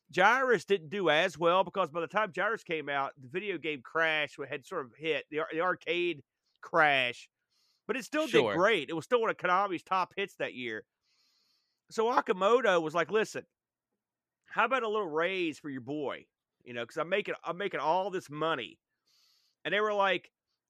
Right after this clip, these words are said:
Speaker 1: "We'll give you a teeny raise, but we're not giving you the raise you asked for." And he's like, "Come on, I want the big raise." And they're like, "Well, we'll think about it." He came back to work. They fired him. All right, so <laughs> Akamoto fired. Now,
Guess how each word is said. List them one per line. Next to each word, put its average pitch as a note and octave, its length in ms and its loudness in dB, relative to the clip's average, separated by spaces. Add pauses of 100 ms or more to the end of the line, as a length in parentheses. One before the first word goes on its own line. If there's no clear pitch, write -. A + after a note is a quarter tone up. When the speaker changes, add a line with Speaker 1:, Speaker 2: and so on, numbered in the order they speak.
(220)
Speaker 1:
"We'll G#3 220 2
give A3+ 220 -2
you A3+ 180 0
a F#3 80 6
teeny C#4 720 -2
raise, C3 640 2
but G3 160 -4
we're A3+ 80 4
not A#3+ 160 4
giving A3 180 -4
you F3+ 60 -6
the D#3+ 80 -4
raise E3 200 0
you D3+ 100 2
asked D3+ 220 4
for." G#2 360 -8 (720)
And D#3+ 100 -4
he's G#3 140 -4
like, F3+ 140 0
"Come A#3+ 160 0
on, G#3 120 8
I E3+ 60 10
want A3 220 4
the F#3 60 -2
big F#3 300 6
raise." D#3+ 540 4
And A#2+ 80 -8
they're D3 120 2
like, C#3 140 0
"Well, D#3+ 140 6
we'll D3+ 100 0
think F#3+ 240 0
about B2 280 2
it." A2+ 100 -8
He D3 80 -6
came F#3 220 2
back F3+ 160 4
to F3 60 0
work. E3+ 140 4
They D#3+ 120 2
fired C#3+ 460 4
him. - 160 -12 (1120)
All B2 80 -2
right, C3 260 2
so D#3 120 -2
<laughs> D#3 80 2
Akamoto D#3+ 540 0 (100)
fired. D3+ 540 2 (540)
Now, D#3 360 4